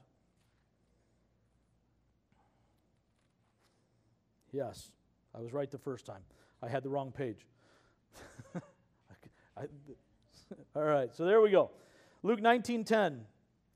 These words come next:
After speaking to Zacchaeus, you all know the song, Jesus goes to visit, he tells him he's gonna visit him. And he says to those around, to, to Zacchaeus and those who are listening, "Today salvation has come to this house,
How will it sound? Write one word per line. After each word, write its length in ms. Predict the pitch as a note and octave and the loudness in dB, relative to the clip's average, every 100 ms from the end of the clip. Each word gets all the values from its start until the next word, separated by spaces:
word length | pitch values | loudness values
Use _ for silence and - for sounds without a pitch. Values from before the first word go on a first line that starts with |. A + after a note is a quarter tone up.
| _ - | _ -2
After 200 | F#3 E3+ | 0 0
speaking 380 | - B3+ C4 B3+ | -4 -4 -2 -4
to 120 | G3+ | -2
Zacchaeus, 720 | F3+ F3+ - A#3 B3 B3 - - _ _ _ _ _ _ _ _ - A#2+ | 0 0 0 4 6 4 -2 -16 _ _ _ _ _ _ _ _ -20 -12
you 160 | C3+ | 0
all 120 | E3 E3+ | 2 6
know 200 | F3 E3 | 4 4
the 80 | |
song, 500 | D#3+ E3 D3 C#3+ C#3 B2+ _ _ _ _ _ _ _ _ _ _ _ _ | 0 0 0 0 -4 -14 _ _ _ _ _ _ _ _ _ _ _ _
Jesus 520 | B2+ F#3 G#3 G3 - - _ _ _ _ _ | -8 -4 0 0 -2 -12 _ _ _ _ _
goes 240 | D3+ G3+ G#3+ | 4 6 6
to 120 | G3 | 2
visit, 380 | D#3 G3 F3+ F#3+ | 2 2 4 2
he 80 | E3+ | 2
tells 320 | G3+ G#3 F3+ | 4 4 2
him 60 | |
he's 100 | F#3 | -4
gonna 160 | D#3 F3+ | -4 -4
visit 380 | D3 F3+ E3 D#3 | -2 -2 -2 -4
him. 160 | C#3 A#2+ A2 _ _ _ _ _ E3 | -6 -8 -20 _ _ _ _ _ -8
And 100 | E3+ | -4
he 40 | |
says 220 | F3 G#3+ | 2 2
to 100 | G#3 | 2
those 260 | G3 G3+ F3+ | 0 2 2
around, 500 | F#3+ F3 E3 D#3+ D3+ | 4 4 4 2 -4
to, 200 | - D#3 | -2 -2
to 160 | D3+ D3+ | -2 -6
Zacchaeus 500 | C#3+ D3 - F#3 F#3 | -6 -6 -2 -2 -2
and 120 | F3+ | -2
those 160 | F3+ F3 | 0 0
who 80 | F#3 | -2
are 60 | |
listening, 360 | E3 D3+ - D3+ | 0 -2 -4 -10
"Today 260 | D3+ E3+ E3+ | -6 -4 -2
salvation 500 | F#3 E3 E3 D#3+ E3+ | -2 0 -2 -4 -8
has 80 | |
come 180 | - D#3+ | -8 -8
to 40 | D#3+ | -6
this 180 | D3+ - | -8 -6
house, 380 | C#3 B2+ - | -6 -8 -14